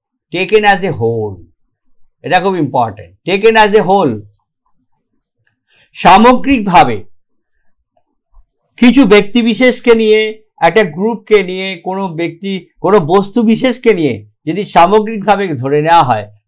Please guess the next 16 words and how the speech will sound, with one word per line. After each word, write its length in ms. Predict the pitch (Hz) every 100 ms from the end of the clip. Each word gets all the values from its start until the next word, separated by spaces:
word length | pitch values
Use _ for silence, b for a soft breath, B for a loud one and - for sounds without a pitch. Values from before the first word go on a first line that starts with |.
| -
তাহলে 280 | 131 135 180 208 - _ 139
it 60 | 113 113
becomes 360 | 110 117 113 117 196
a 20 | 208 _ -
collective 420 | 139 151 185 196 139
noun, 140 | 113 -
collection, 520 | 160 208 214 - 180 107 101 _ _ -
ঠিক 100 | 190
আছে? 140 | 151 - _ _ _ -
আমরা 160 | 151 190
যদি 120 | 202 -
collective 560 | 143 165 165 - - 202 165 _ _ 156
কথাটা 280 | 156 185 196
বুঝতে 200 | 160 151 165
পারি, 180 | 127 117 - _ _ -
তাহলে 180 | 170